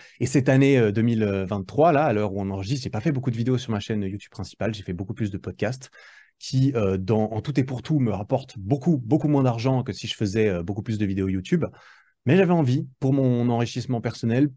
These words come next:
parce que je me suis posé la question, « Tiens, j'ai moins envie de faire des, des vidéos YouTube, c'est beaucoup de travail, euh, euh, je suis moins inspiré, je fais plus des vidéos par sentiment d'obligation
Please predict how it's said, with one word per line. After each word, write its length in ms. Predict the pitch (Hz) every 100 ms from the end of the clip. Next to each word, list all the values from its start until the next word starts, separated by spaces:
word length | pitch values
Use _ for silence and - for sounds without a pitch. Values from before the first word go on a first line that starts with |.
| _
parce 220 | 139 127
que 100 | 147
je 80 | 131
me 60 | 127
suis 160 | -
posé 200 | 127 117
la 100 | 113
question, « 280 | 107 104 120
Tiens, 180 | - 180
j'ai 100 | 131
moins 180 | 117 170
envie 140 | 156
de 60 | 151
faire 120 | 131
des, 160 | 120 117 - - - -
des 60 |
vidéos 220 | 113 120 123
YouTube, 340 | 117 - 151
c'est 140 | 156 98
beaucoup 180 | 107
de 60 | 131
travail, 460 | - 120 127 139 117
euh, 200 | 107 98 - - _ -
euh, 240 | 107 101
je 80 | 95
suis 120 | 113
moins 280 | 123 139 147
inspiré, 500 | 131 131 127 120 165
je 100 | 117
fais 200 | 98 117
plus 200 | - 165
des 100 | 135
vidéos 340 | 127 123 135
par 260 | 131 110 -
sentiment 360 | - 131 139 131
d'obligation 600 | 123 123 120 - 147